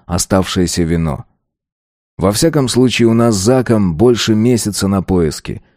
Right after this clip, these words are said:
К тому же надо решить, что делать с фамильной усадьбой. Может, на этом месте построить что-то полезное для общества? Представляешь, там будет висеть табличка «В дар от Закари и Сэма Злобиных». Мы рассмеялись,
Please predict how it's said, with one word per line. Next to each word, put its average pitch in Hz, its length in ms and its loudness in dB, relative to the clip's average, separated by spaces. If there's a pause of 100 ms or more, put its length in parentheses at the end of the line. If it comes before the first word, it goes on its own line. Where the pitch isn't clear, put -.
(220)
К - 100 -16
тому 113 240 2
же 110 100 2
надо 107 220 4
решить, 107 340 0
что 110 320 0
делать 104 380 2
с - 60 -10
фамильной 95 540 0
усадьбой. 76 600 -2 (420)
Может, 101 560 -2 (100)
на 87 160 2
этом 101 180 2
месте 107 340 2
построить 104 480 2
что-то 104 300 -2
полезное 107 520 2
для 104 160 2
общества? 95 600 -2 (320)
Представляешь, 107 760 2 (240)
там 151 280 2
будет 127 260 2
висеть 104 300 2
табличка 104 560 2
«В 80 160 -10
дар 120 500 0
от 78 240 -4
Закари 104 600 0
и 95 40 2
Сэма 110 460 2
Злобиных». 98 680 0 (520)
Мы 101 160 2
рассмеялись, 95 600 0